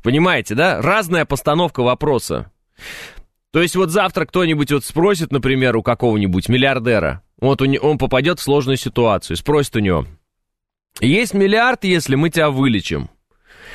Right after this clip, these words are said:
Вот. У него миллиард, допустим, есть. Допустим, это даже для миллиардера много, миллиард, да?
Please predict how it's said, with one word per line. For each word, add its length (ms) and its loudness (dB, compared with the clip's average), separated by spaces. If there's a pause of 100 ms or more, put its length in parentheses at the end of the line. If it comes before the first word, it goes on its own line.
(280)
Вот. 340 -2
У 120 0
него 200 2
миллиард, 400 0
допустим, 540 -2
есть. 480 -2 (160)
Допустим, 640 0
это 160 -2
даже 260 0
для 160 0
миллиардера 640 0
много, 480 0
миллиард, 520 0
да? 300 0